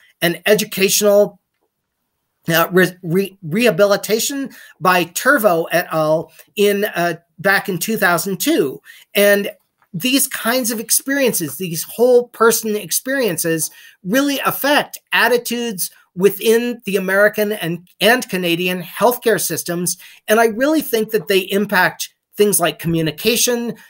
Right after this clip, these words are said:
things like, um, protocol development. They, they affect all kinds of things. They affect outcomes. And th-, all these things, they reduce our length of life. They reduce our life expectancy.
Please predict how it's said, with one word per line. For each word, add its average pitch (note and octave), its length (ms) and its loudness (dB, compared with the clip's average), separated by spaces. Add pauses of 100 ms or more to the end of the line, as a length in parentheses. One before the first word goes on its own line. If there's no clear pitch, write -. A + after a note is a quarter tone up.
(120)
things F#3+ 320 0
like, D#3+ 460 2 (100)
um, D3 480 -2 (220)
protocol A#3+ 500 4
development. A3 640 0 (240)
They, F#3 240 0 (200)
they G3 180 2
affect B3 340 0 (100)
all A#3+ 260 4
kinds A3+ 400 -4
of F3 100 -10
things. D#3+ 240 -4
They D#3 120 -4
affect E3+ 400 -4
outcomes. E3+ 720 0 (280)
And F#3+ 220 0
th-, A3+ 180 -8
all B3+ 300 6
these A#3 320 -2
things, G#3 560 -4 (260)
they E3 140 0
reduce D#3+ 460 0
our C#3 340 -4 (220)
length F#3+ 260 -2
of C#3+ 160 -6
life. A#3+ 460 2
They D#3+ 140 -2
reduce D#3+ 400 -2
our D3+ 120 -2
life G#3 300 0
expectancy. G#3+ 880 -2